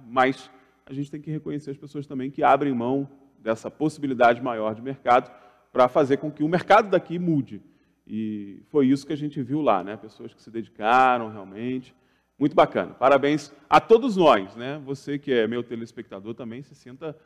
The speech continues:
homenageado, porque você faz parte disso. Imagina se eu não tivesse ninguém me assistindo.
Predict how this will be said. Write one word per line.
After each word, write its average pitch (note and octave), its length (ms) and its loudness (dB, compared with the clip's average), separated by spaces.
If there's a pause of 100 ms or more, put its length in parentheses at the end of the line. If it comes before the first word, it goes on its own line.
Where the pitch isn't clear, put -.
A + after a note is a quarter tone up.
(140)
homenageado, C3 720 2
porque - 140 -12
você D#3 260 -6
faz D3+ 200 -6
parte C#3+ 380 2
disso. B2+ 220 -8
Imagina E3 360 -6
se - 80 -12
eu A3 40 -8
não G#3+ 120 -8
tivesse F3+ 580 2 (300)
ninguém F3+ 340 6
me F3+ 60 0
assistindo. D3+ 680 -2